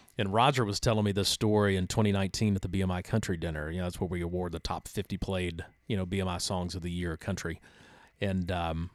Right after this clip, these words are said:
<clears throat> the night before the C M A Awards. And I went up to Roger. He's such a legend. And I was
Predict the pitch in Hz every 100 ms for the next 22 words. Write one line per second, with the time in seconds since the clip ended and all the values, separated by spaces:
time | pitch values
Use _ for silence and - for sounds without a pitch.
0 | _ - 180 156 123 95 98 92 - 101
1 | 92 - 98 90 92 82 82 87 - _
2 | _ _ _ _ _ _ - 113 107 104
3 | 95 104 95 90 95 87 87 - 120 95
4 | 90 87 85 85 85 87 87 82 -